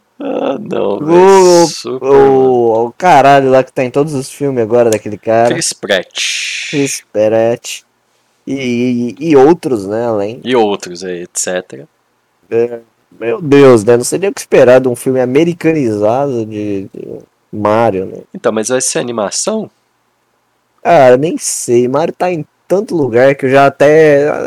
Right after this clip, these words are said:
Speaker 2: até
Speaker 1: Tá
Speaker 2: ignoro,
Speaker 1: até atrás do
Speaker 2: né?
Speaker 1: armário. Pois é.
Speaker 2: Tá até, nossa.
Speaker 1: Nossa, super piada
Speaker 2: Que
Speaker 1: foda,
Speaker 2: bosta.
Speaker 1: dois mil e vinte e dois, top dez highlight gameplays
Speaker 2: Muito,
Speaker 1: aqui, hein?
Speaker 2: muito bom.
Speaker 1: Foda. Não, mas
Speaker 2: Highlight
Speaker 1: é, é,
Speaker 2: game.
Speaker 1: então, eu achei que você ia falar de Ghost of Tsushima, que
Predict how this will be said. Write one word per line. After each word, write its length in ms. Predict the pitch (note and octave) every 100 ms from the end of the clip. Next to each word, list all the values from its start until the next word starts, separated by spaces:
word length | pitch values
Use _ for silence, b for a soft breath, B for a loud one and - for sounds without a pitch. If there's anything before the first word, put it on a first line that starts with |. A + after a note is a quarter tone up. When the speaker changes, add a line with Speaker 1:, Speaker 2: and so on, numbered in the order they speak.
| E3
Speaker 2:
até 180 | - F3+
Speaker 1:
Tá 100 | -
Speaker 2:
ignoro, 400 | C#4 D#3 D3+ C3+
Speaker 1:
até 100 | B2+
atrás 40 |
do 60 | B2+
Speaker 2:
né? 60 |
Speaker 1:
armário. 400 | A#2 F#2+ F#2 F2+ F2 _
Pois 280 | - A#2+ F#2+
é. 120 | F2+ F2+
Speaker 2:
Tá 140 | - C3
até, 420 | - D3 D3+ C#3
nossa. 440 | D3 - - - - _ _ _ _
Speaker 1:
Nossa, 960 | F2+ G#2 A2 A2+ A2+ A2+ A2 G#2+ - A#2
super 440 | - - - B2+ -
piada 380 | G#2+ G2+ F#2+
Speaker 2:
Que 120 | F#2+ -
Speaker 1:
foda, 160 | G2 G2
Speaker 2:
bosta. 120 | G#2
Speaker 1:
dois 120 | G2 G2
mil 120 | G2+
e 20 |
vinte 220 | G#2+ -
e 40 | F#2+
dois, 480 | F#2+ G2+ G2+ - -
top 260 | - -
dez 300 | G2 G#2 G#2
highlight 500 | - G#2 G2+ G2+ -
gameplays 480 | A2+ G#2+ G2 F#2+ F#2+ A#2
Speaker 2:
Muito, 40 | A#2
Speaker 1:
aqui, 200 | - A2+
hein? 80 | G#2
Speaker 2:
muito 140 | A2
bom. 240 | - F2 E2+ b b b _
Speaker 1:
Foda. 420 | - - F#2 E2+ F2+
Não, 140 | - F#2+
mas 120 | C#3+ A2
Speaker 2:
Highlight 360 | G2+ G2 G2
Speaker 1:
é, 120 | F#2+ F#2
é, 320 | F#2+ G2 F#2
Speaker 2:
game. 1000 | F2+ G4+ G#4 G#4+ G#4 - - - - -
Speaker 1:
então, 280 | G3 B2 A2
eu 60 | C3+
achei 180 | - D3+
que 60 |
você 100 | -
ia 40 | D#3
falar 160 | D#3
de 80 | C#3+
Ghost 280 | C#3 C#3 C#3
of 100 | C3
Tsushima, 340 | - - E3+
que 100 | G3+